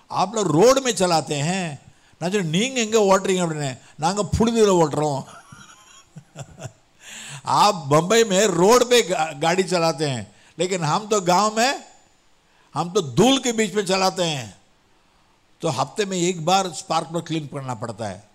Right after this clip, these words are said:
வாரத்துல ஒரு நாள் ஸ்பார்க் பிளக் க்ளீன் பண்ணி ஆகணும்। நம்ம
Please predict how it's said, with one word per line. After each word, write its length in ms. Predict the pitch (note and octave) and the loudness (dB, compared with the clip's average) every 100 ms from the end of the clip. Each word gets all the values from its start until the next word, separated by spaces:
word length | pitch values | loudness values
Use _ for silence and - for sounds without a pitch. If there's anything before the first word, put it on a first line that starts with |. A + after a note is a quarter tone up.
| G#2+ | -10
வாரத்துல 440 | B2 D#3+ D3+ B2+ | -10 -8 -6 -6
ஒரு 120 | C#3 | -6
நாள் 140 | D#3+ E3 | -6 -8
ஸ்பார்க் 340 | - D3+ C3 | -8 -10 -10
பிளக் 140 | C3 | -10
க்ளீன் 200 | - A#2+ | -8 -10
பண்ணி 160 | A2+ A2 | -10 -12
ஆகணும்। 300 | G2+ F#2 F2 _ _ _ _ _ - - _ - _ _ _ _ | -12 -14 -20 _ _ _ _ _ -20 -20 _ -20 _ _ _ _
நம்ம 300 | E2 F2+ A#2+ | -16 -12 -10